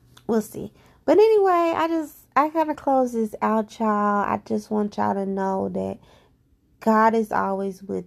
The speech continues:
you. And I'm a person that's dealt with depression, still deal with it on and off, and the devil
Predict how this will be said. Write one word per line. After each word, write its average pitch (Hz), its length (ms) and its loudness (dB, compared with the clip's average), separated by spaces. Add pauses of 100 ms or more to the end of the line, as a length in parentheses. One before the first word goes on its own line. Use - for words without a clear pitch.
you. 185 420 -6 (1700)
And 196 400 0
I'm 202 240 0
a 208 60 0
person 196 680 -4
that's 185 240 -4
dealt 190 400 -2
with 190 160 -6
depression, 180 960 -8 (640)
still 254 500 2
deal 214 320 2
with 202 240 -4
it 196 140 -2
on 190 240 -6
and 180 120 -6
off, 170 480 -8
and 175 640 -6 (1160)
the 226 180 -2
devil 214 720 0